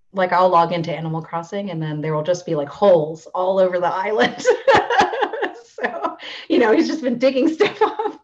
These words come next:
and doesn't bother to fill them in. And so, of course, I go back and repair things.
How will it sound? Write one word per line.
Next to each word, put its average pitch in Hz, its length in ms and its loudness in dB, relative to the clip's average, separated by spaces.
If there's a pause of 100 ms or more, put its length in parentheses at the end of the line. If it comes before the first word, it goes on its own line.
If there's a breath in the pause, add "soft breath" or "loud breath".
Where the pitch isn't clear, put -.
(480 loud breath)
and 294 100 -2
doesn't 226 280 -4
bother 190 340 -2
to 190 160 -16
fill 175 220 -4
them 160 180 -8
in. 165 200 -10
And 170 120 -12
so, 160 160 -10
of 156 100 -12
course, 156 220 -10
I 147 60 -12
go 147 140 -12
back 143 300 -12
and 147 120 -12
repair 151 420 -10
things. 165 380 -10